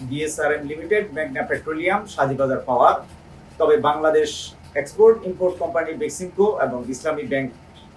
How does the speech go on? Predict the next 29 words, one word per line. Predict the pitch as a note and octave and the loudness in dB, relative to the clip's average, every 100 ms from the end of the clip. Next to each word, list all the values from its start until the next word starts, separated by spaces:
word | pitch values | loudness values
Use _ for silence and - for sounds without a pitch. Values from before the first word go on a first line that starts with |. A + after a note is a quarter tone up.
| - | 0
বাংলাদেশ | C3+ C3+ C3 B2+ - - | 0 2 0 0 -6 -6
পিএলসির | D#3+ C#3+ G3+ G3+ | -6 -2 -4 -4
ফ্লোর | D3+ C3 | -4 -4
প্রাইস | - A#2 A2+ - - - | 0 -2 -2 -6 -18 -8
অব্যাহত | C3 C3+ B2 A#2+ - | -4 0 0 -4 -10
থাকবে। | A#2 - A3+ - - - - C3+ | -10 2 2 2 -14 -20 -4 -2
গতকাল | C#3+ C3+ B2+ - - - - | 0 0 0 -2 -14 -10 4
এই | F#3+ | 4
সিদ্ধান্ত | A3 - D#3 C3 | 6 0 -2 0
নেওয়া | B2+ G#2+ G#2 | -2 0 -4
হয়েছে। | G2+ F#2+ - A2+ - - - - - | -4 -10 -12 -16 -16 -20 -20 -20 -8
এদিকে | B2+ D3 | 0 0
বেলা | C#3 C#3+ C#3+ - - - | 4 4 4 2 -10 -2
পৌনে | F3 F#3+ A#3 | 2 4 4
বারোটা | A3+ A3 G#3 | 4 4 4
পর্যন্ত | G3+ F#3+ F#3+ | 2 2 2
ডিএসসির | F#3+ E3+ E3+ F3 E3+ E3+ | 2 0 -6 -4 -8 -4
প্রধান | E3 F3 | -2 -2
সূচক | E3+ D#3+ E3+ - - | -6 -10 -10 -10 -14
ঊনচল্লিশ | F#3 A#3 A3 - | -4 -2 -2 -2
পয়েন্ট | F#3 F3+ A#2+ B2 | -2 -2 -4 0
বেড়ে | D#3 E3 E3 | 0 0 0
পাঁচ | D3 C#3 | -2 -2
হাজার | C3+ C#3 C#3 - - | 0 0 -2 -6 -6
সাতশো | C#3 - C3 | -6 -4 -8
পঁচানব্বই | - F3+ F3 E3 E3 | -6 -6 -8 -8 -8
পয়েন্টে | D#3 C3 A#2+ | -2 0 0
অবস্থান | B2 B2 D#3 C#3 | -4 -6 -8 -6
করছে। | D#3 D3+ G#3 | -6 2 6